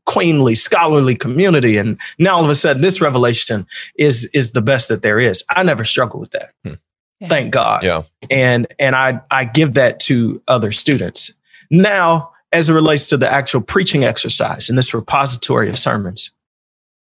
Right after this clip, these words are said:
Speaker 1: I have, and I encourage your students to, those of who are interested in preaching, to listen to a wide swath of preaching and preachers. Um,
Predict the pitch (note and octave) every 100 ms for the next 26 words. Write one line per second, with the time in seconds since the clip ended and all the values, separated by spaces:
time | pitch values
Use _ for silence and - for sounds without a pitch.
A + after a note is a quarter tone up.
0 | _ _ - - F3 B3+ G3 F#3+ F#3 E3+
1 | D#3+ E3 D#3 F#3+ A#3+ E3 E3+ F#3 D#3+ B2
2 | - - C3 B2 - B2 G#2+ A#2 - -
3 | _ _ - - _ - - C#3 B2 F3
4 | E3 C3 C3+ D3+ - C#3 - A#2 G#2 D3
5 | B2 A2 G#2+ - C#4 - G#3+ - A#2+ G2
6 | F#2+ B2 D3 F#3 F#3+ F3 - - - C3
7 | C#3 A2 - - - _ _ _ _ _
8 | _ B2 A2+ G2+ _ - D3 B2 - A2
9 | F#2+ F#2 A#2+ G#2+ - - A2 - - -
10 | - - - _ - - _ - A#2+ A2
11 | G2+ F#2+